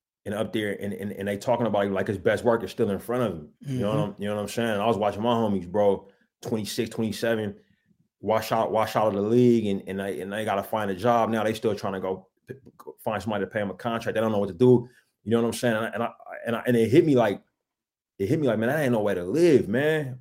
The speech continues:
Speaker 1: You know what I'm saying? Like, like, something, something went off of me. Like, like, you know, and, and, and I gotta, I gotta clarify. Like, it wasn't like I was, it wasn't like I was at Alabama. You know what I'm saying? Where, where
Speaker 2: Yeah.
Speaker 1: the league was, where the league was guaranteed. Like,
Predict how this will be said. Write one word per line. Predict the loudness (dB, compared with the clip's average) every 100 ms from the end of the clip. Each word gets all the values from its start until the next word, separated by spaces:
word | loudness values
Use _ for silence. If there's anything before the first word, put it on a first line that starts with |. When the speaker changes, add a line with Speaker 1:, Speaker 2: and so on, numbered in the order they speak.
| _
Speaker 1:
You | 2 6
know | 6
what |
I'm | 4
saying? | 4 6
Like, | 6 4
like, | 0
something, | 4 4 4
something | 4 4 6
went | 4
off | 6 4 4
of |
me. | 2 4
Like, | 2 -2
like, | -4 -4 -10 _
you | -2
know, | 0
and, | 0 2
and, | 0
and | 2 0
I | 2
gotta, | 2 0 -6 _ -4
I |
gotta | -2 -2
clarify. | 0 2 2 2
Like, | 0 4
it |
wasn't | 4 4 2
like | 0 0
I |
was, | 0 -2 -6 _ _ _ _ _
it | 6
wasn't | 6 6
like | 2
I |
was | 2 4
at | 2
Alabama. | 2 -2 0 0 0 -2 -6 _ _
You | -4
know | -2
what |
I'm | -2
saying? | -2 -2 0
Where, | 0 0
where | 0
Speaker 2:
Yeah. | 0
Speaker 1:
the |
league | 2 2 2
was, | -2 -10 _ _ _
where | -2
the | 2
league | 2 2
was | 0
guaranteed. | -2 -4 -2 0 0
Like, | 0 -4